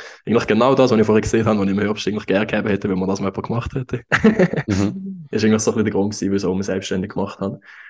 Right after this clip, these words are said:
Speaker 1: Ähm, aber der Grund für die Selbstständigkeit hat sich dann recht schnell eigentlich geändert bei mir. Wie ich halt einfach gemerkt habe,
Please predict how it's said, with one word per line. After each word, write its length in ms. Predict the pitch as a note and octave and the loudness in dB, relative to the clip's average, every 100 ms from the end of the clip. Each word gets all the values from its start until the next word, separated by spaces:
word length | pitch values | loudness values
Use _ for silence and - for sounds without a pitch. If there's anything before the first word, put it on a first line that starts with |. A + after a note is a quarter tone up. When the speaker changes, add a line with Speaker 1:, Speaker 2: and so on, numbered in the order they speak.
| - - _ | -20 -20 _
Speaker 1:
Ähm, 360 | G2 G2 F#2+ F#2 - _ _ _ _ _ _ A3 _ _ _ _ _ _ _ _ _ | 0 2 2 0 -6 _ _ _ _ _ _ -20 _ _ _ _ _ _ _ _ _
aber 440 | A#2 D#3+ E3+ F3 - _ | 4 6 4 2 -8 _
der 80 | - | -4
Grund 360 | - G2+ A#2+ D3 | 2 4 4 2
für 120 | C3+ | -2
die 60 | - | -2
Selbstständigkeit 580 | A2 - A2 G#2+ G#2+ | -2 0 -2 0 0
hat 100 | G#2 | 0
sich 100 | - | -2
dann 140 | - F#2+ | -4 -2
recht 260 | F#2+ G2+ | -2 -6
schnell 220 | - F#2+ G2 | -4 0 0
eigentlich 200 | G2+ - | -2 -2
geändert 400 | F#2+ G2+ G2+ G2+ | -2 0 -4 -2
bei 80 | |
mir. 180 | G2 C3+ - - _ _ _ _ | -2 -2 -6 -20 _ _ _ _
Wie 260 | - G#2+ A2 | -2 2 4
ich 80 | A2 | 4
halt 160 | G#2 | 2
einfach 180 | G#2 - | 0 -2
gemerkt 420 | - G2 G#2 - | -2 0 0 -2
habe, 340 | - G#2 G#2+ | -4 -2 -2